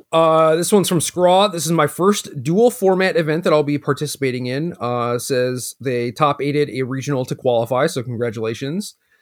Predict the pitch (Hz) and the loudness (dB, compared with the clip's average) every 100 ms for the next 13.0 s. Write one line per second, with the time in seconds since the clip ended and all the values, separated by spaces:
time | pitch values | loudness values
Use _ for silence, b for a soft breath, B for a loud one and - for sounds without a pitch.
0 | _ _ - 147 147 147 - 139 151 208 | _ _ -4 0 2 0 2 2 4 4
1 | 208 214 170 180 165 160 160 156 147 160 | 4 2 4 2 2 0 -4 -2 0 2
2 | 196 190 143 - - 185 196 208 226 196 | 2 2 -4 -8 -2 -2 0 -2 -2 2
3 | 160 180 175 175 170 143 151 120 135 165 | 2 2 -2 -2 0 0 0 -2 -4 -4
4 | 139 127 135 127 123 123 127 135 143 143 | -6 -4 -2 -2 -2 0 -2 0 -4 -2
5 | 127 139 131 135 123 113 127 120 117 - | -4 -4 -4 -2 -4 -6 -8 -4 -4 -4
6 | 127 127 143 117 110 113 170 - _ _ | -6 -4 -4 -4 -4 -6 -8 -12 _ _
7 | _ _ 139 143 147 143 107 147 180 190 | _ _ -4 -4 -4 -2 0 2 4 2
8 | 190 165 143 180 - - 156 143 135 143 | 2 2 0 0 -6 -8 -2 0 0 -2
9 | - 127 131 143 233 - 165 143 143 135 | -2 -4 -4 2 2 2 2 2 0 0
10 | 139 170 175 151 165 151 151 147 147 127 | -2 0 2 2 0 0 0 0 -2 0
11 | 127 120 135 - 139 135 127 139 - 131 | -4 -4 -8 -4 -4 -2 -4 -6 -6 -6
12 | 120 127 123 - 127 127 120 113 160 | -4 -6 -8 -6 -4 -4 -4 -4 -6